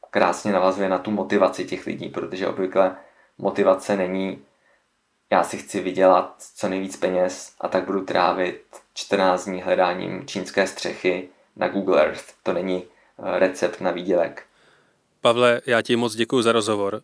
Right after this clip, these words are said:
Speaker 2: a ještě než se rozloučíme, tak, eh, se tě zeptám, na čem s vaším tech týmem aktuálně pracujete?
Speaker 1: Zrovna tady koukám na tři telefony.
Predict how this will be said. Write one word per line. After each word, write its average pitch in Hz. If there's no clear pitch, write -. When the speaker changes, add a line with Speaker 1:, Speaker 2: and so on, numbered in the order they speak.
Speaker 2:
a 113
ještě 113
než 107
se 127
rozloučíme, 117
tak, -
eh, 120
se -
tě 110
zeptám, 113
na 117
čem 131
s -
vaším 131
tech -
týmem 127
aktuálně 117
pracujete? 113
Speaker 1:
Zrovna 104
tady 101
koukám 104
na 98
tři -
telefony. 101